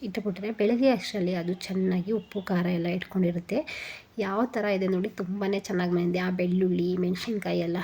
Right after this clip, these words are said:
ಹಾಕಿರ್ತೀವಲ್ವ, ತುಂಬಾ ಚೆನ್ನಾಗಿರುತ್ತೆ. ಈ ಥರ ಉಪ್ಪಿನಕಾಯಿನ ನಿಮ್ಮ ಮನೇಲೂ ಮಾಡಿ. ಆ, ಹೇಗ್ ಬಂತು ಅಂತ ನನಗೆ ಒಂದು ಕಾಮೆಂಟ್ಸ್ ಹಾಕಿ. ಖಂಡಿತವಾಗ್ಲೂ ಇವತ್ತಿನ ವಿಡಿಯೋ ನಿಮಗೆಲ್ಲರಿಗೂ ಯೂಸ್ ಆಗಿದೆ ಅಂತ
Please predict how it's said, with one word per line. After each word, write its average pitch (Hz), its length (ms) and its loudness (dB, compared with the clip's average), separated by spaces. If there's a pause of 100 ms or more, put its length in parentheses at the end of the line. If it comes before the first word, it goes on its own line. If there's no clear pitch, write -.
ಹಾಕಿರ್ತೀವಲ್ವ, 180 720 -2 (280)
ತುಂಬಾ 175 200 4 (100)
ಚೆನ್ನಾಗಿರುತ್ತೆ. 180 640 -2 (140)
ಈ - 20 0
ಥರ 240 180 -2 (120)
ಉಪ್ಪಿನಕಾಯಿನ 202 560 0
ನಿಮ್ಮ 185 160 2
ಮನೇಲೂ 175 280 2
ಮಾಡಿ. 180 360 2 (640)
ಆ, 208 140 2
ಹೇಗ್ 214 340 6
ಬಂತು 196 300 0
ಅಂತ 180 220 4 (100)
ನನಗೆ 180 320 2
ಒಂದು 175 240 2
ಕಾಮೆಂಟ್ಸ್ 180 440 0
ಹಾಕಿ. 185 360 -2 (280)
ಖಂಡಿತವಾಗ್ಲೂ 247 580 2
ಇವತ್ತಿನ 202 380 0 (140)
ವಿಡಿಯೋ 196 260 0
ನಿಮಗೆಲ್ಲರಿಗೂ 233 760 2
ಯೂಸ್ 196 320 2
ಆಗಿದೆ 185 340 4
ಅಂತ 175 180 2